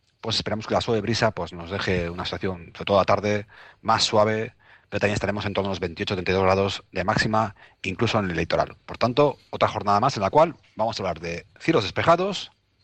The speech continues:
de temperaturas muy elevadas, lo que se denomina, pues, ola de calor. Probablemente hoy sea de los días más intensos en cuanto a, a las temperaturas más elevadas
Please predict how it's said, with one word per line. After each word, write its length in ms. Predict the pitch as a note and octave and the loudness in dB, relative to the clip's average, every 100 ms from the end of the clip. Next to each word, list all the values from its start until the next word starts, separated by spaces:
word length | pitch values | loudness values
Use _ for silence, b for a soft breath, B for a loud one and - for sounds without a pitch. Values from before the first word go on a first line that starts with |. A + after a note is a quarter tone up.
| - - _ - | -20 -20 _ -6
de 380 | G2+ G2 - - | -4 -4 -8 -12
temperaturas 460 | G#2 F#2+ C3 G#2+ | -6 -2 2 2
muy 220 | A2 D#3+ D3 | 2 2 2
elevadas, 560 | G2+ A2+ C3+ D3 - _ b b b b | 4 2 0 -4 -10 _ b b b b
lo 100 | - | -14
que 80 | G2+ | -10
se 400 | - G2 F#2 F2+ | -4 -2 -2 -4
denomina, 640 | F#2 F#2+ A#2 G#2 F#2+ E2+ D#2 - B B B B - | -4 -2 0 0 2 -2 -4 -18 B B B B -6
pues, 200 | G2+ - | -4 0
ola 240 | B2+ C3 | 2 4
de 80 | A#2 | 4
calor. 460 | G#2+ B2 D#3+ D3+ _ _ _ _ _ _ _ | 4 4 2 -2 _ _ _ _ _ _ _
Probablemente 340 | - A#2 D3 D3+ | 0 0 2 0
hoy 60 | |
sea 140 | C#3 D3 | 2 2
de 80 | B2+ | 2
los 140 | G2 | 0
días 180 | C3 A#2+ | -2 -2
más 160 | A#2+ | -4
intensos 460 | A2+ G2 B2+ A2 G2+ | -6 -4 -4 -4 -6
en 80 | F#2 | -4
cuanto 360 | F#2+ F#2+ F2+ | -4 -4 -4
a, 120 | F2 E2 | -4 -6
a 180 | - | -6
las 100 | F#2 | -6
temperaturas 340 | - F#2+ G#2 G2+ | -4 -2 0 0
más 120 | A#2 | 2
elevadas 480 | A2 F#2+ G#2 A#2+ | 4 6 6 4